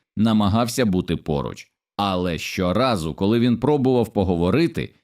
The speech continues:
її очі ставали порожніми, ніби вона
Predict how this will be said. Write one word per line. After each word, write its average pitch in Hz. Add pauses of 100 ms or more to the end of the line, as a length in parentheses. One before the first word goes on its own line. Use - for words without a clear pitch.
(120)
її 117
очі 170
ставали 120
порожніми, 90 (260)
ніби 110
вона 82